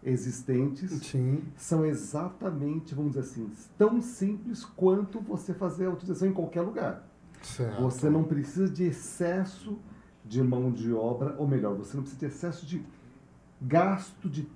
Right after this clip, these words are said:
Speaker 1: tempo para você executar as mesmas funções.
Speaker 2: As mesmas funções,
Speaker 1: Então,
Speaker 2: justo.
Speaker 1: trazer, na verdade, o mundo de nuvem pra dentro de casa, e aí vem aquela história do o simples, ele é genial,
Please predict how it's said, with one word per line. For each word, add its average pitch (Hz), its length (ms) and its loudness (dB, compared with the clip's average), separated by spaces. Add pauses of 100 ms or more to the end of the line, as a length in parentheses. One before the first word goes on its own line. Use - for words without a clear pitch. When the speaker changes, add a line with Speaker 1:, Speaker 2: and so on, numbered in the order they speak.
Speaker 1:
tempo 214 500 4
para 156 320 0
você 135 300 -4
executar 143 640 -4
as 131 180 -6
mesmas 143 580 -2
funções. 147 420 -6
Speaker 2:
As 127 160 6
mesmas 120 380 0
funções, 123 420 -6
Speaker 1:
Então, 151 220 2
Speaker 2:
justo. 120 140 -2
Speaker 1:
trazer, 165 480 2
na 269 120 -4
verdade, 135 540 -2
o 120 40 2
mundo 120 420 2
de 104 160 -6
nuvem 127 560 2
pra 104 180 -4
dentro 110 280 -4
de 95 120 -8
casa, 131 500 -10 (120)
e 104 80 -6
aí 110 100 -2
vem 107 140 -4
aquela 107 240 -8
história 104 300 -6
do 98 220 -4 (460)
o 95 60 -10
simples, 120 520 -2
ele 107 160 -2
é 107 60 -2
genial, 110 560 -2